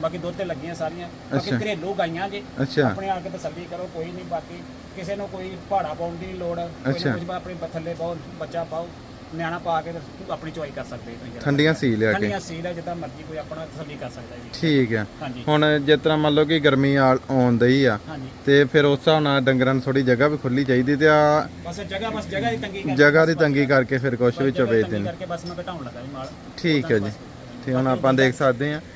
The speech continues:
Speaker 1: ਹਾਂਜੀ।
Speaker 2: ਡੰਗਰ ਪੂਰੇ ਫਸ ਫਸ ਕੇ ਵੱਜੇ ਆ, ਪਰਲੇ ਪਾਸੇ ਵੀ ਤੇ ਇੱਧਰ ਵੀ, ਤੇ ਫਿਰ ਥੋੜ੍ਹੇ ਕਹਿੰਦੇ ਤਾਂ ਕਰਕੇ ਹੌਲੇ ਕਰ ਦੇਣੇ ਆ।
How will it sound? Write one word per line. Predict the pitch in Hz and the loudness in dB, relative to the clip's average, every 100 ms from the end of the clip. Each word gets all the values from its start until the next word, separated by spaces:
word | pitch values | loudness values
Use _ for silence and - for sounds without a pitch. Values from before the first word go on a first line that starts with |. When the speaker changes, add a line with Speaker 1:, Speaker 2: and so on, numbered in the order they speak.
| 143 | -16
Speaker 1:
ਹਾਂਜੀ। | 127 139 | -12 -6
Speaker 2:
ਡੰਗਰ | 143 143 | -6 -4
ਪੂਰੇ | 143 160 | -2 0
ਫਸ | 165 143 131 143 | 2 0 0 0
ਫਸ | 135 - | 0 -2
ਕੇ | |
ਵੱਜੇ | 127 123 120 143 | -4 -2 -2 -2
ਆ, | |
ਪਰਲੇ | 139 131 120 | 0 -2 -2
ਪਾਸੇ | 117 117 117 135 | -2 -2 -2 -2
ਵੀ | 135 | 0
ਤੇ | 131 | 0
ਇੱਧਰ | 120 117 135 | -2 0 0
ਵੀ, | 139 | 0
ਤੇ | 135 | 0
ਫਿਰ | 135 131 123 127 120 - - - - - - - - | 0 0 4 4 2 -6 -18 -18 -18 -18 -18 -18 -8
ਥੋੜ੍ਹੇ | 135 135 | -2 0
ਕਹਿੰਦੇ | 135 131 135 | 0 -2 -2
ਤਾਂ | 131 120 | -2 -2
ਕਰਕੇ | 113 - 120 | -4 -6 -4
ਹੌਲੇ | 127 123 104 | -2 -2 -2
ਕਰ | 98 | -8
ਦੇਣੇ | 92 95 | -8 -10
ਆ। | 95 | -12